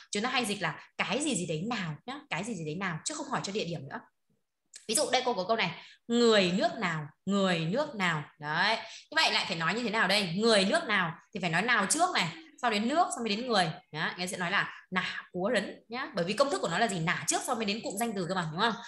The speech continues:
Như vậy người nước thì phải là gì ạ? Người nước ra đằng sau, nào sẽ để đằng trước. Đấy, cái này nó hơi ngược một tí nhá.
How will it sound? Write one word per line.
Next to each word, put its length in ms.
Như 60
vậy 100
người 300
nước 320
thì 120
phải 120
là 120
gì 140
ạ? 120
Người 120
nước 180
ra 80
đằng 140
sau, 220
nào 220
sẽ 60
để 100
đằng 140
trước. 160
Đấy, 300
cái 60
này 80
nó 60
hơi 120
ngược 120
một 140
tí 200
nhá. 200